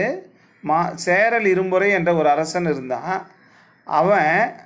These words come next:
ஒவ்வொரு திணையிலையும் குறிஞ்சி, முல்லை, மருதம், நெய்தல், பாலை என்று சொல்லக்கூடிய இந்த ஐந்து திணைகளும் ஒவ்வொரு திணையிலையும் நூறு பாட்டு இருந்தா நல்லா இருக்குமே அப்படின்னு ஆசைப்பட்டான்.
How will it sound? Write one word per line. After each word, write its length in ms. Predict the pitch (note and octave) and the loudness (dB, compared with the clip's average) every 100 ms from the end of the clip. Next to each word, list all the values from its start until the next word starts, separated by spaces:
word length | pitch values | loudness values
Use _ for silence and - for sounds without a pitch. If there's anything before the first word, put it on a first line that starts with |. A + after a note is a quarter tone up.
| _ - | _ -8
ஒவ்வொரு 480 | F3+ A#3 C4+ C4 | -6 -4 -2 0
திணையிலையும் 760 | G#3+ F3 F3 F#3 F3+ F3 D3+ C3+ | 0 0 0 0 2 2 0 -2
குறிஞ்சி, 420 | F3+ F#3 E3+ F#3 | 0 0 2 0
முல்லை, 360 | F3+ E3 E3 F#3 | 0 0 0 0
மருதம், 360 | D#3+ D3+ E3+ | 0 0 -2
நெய்தல், 360 | E3+ D#3+ D#3+ D#3+ | -2 -2 -2 -2
பாலை 300 | D#3 D#3 D#3+ | 0 0 0
என்று 120 | D3 | -4
சொல்லக்கூடிய 440 | C#3 C#3+ C#3 C#3 C3+ | -6 -6 -6 -4 -4
இந்த 240 | C3+ C3 | 0 2
ஐந்து 360 | C#3+ G3 A3 F#3 | 2 0 -2 -4
திணைகளும் 420 | D#3+ D#3+ D#3+ D#3+ | -2 -2 -2 0
ஒவ்வொரு 320 | D#3+ F#3 F#3 | 0 0 0
திணையிலையும் 680 | E3 D3+ C#3 C3+ D3 C#3+ - - - - | -2 -4 -4 -4 -4 -6 -10 -20 -20 -2
நூறு 320 | F3+ A#3 A3 | 0 2 0
பாட்டு 360 | E3+ D#3 F3 F3+ | 0 0 2 0
இருந்தா 240 | E3 D#3 | -2 0
நல்லா 280 | D#3 C#3 C#3+ | -2 0 0
இருக்குமே 520 | C3+ - B2 C3+ D3+ | 0 -4 -4 0 0
அப்படின்னு 320 | C3+ C3 D#3 D3+ | 0 -2 0 2
ஆசைப்பட்டான். 600 | D3 C#3+ B2+ A#2+ C#3 | 0 -2 -6 -6 -6